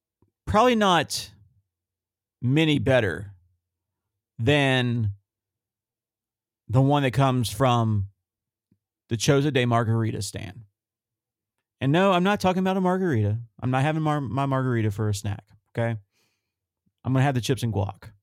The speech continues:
Because if you've ever had the chips and guac from Choza de Margarita,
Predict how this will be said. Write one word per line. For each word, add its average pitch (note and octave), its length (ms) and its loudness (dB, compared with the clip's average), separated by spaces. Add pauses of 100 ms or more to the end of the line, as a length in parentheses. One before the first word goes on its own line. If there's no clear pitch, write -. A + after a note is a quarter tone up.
(300)
Because C#3 240 2
if B2+ 80 -2
you've F#3+ 140 0
ever C4 260 4
had D#3+ 520 -2 (380)
the C3 100 0
chips F#3+ 340 0
and F#3+ 120 -2
guac C#3+ 520 -2 (500)
from C#3+ 160 0
Choza D#3 300 0
de D3 100 2
Margarita, A2+ 680 -2